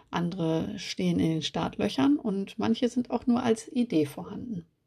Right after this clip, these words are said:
Das Projekt habe ich damals gestartet, um dich und mich zu motivieren, ähm, unfertige Texte wirklich anzufassen, fertigzustellen und zu veröffentlichen, komme was wolle.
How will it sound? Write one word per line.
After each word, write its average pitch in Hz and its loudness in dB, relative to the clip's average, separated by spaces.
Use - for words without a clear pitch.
Das 208 -6
Projekt 254 2
habe 220 2
ich 214 0
damals 185 0
gestartet, 226 -2
um 180 2
dich - 0
und 165 0
mich - 0
zu - -4
motivieren, 240 4
ähm, 202 -2
unfertige 220 4
Texte 196 -4
wirklich 185 -6
anzufassen, 196 -2
fertigzustellen 165 -2
und 180 0
zu 180 -4
veröffentlichen, - -4
komme 196 0
was 180 -2
wolle. - -4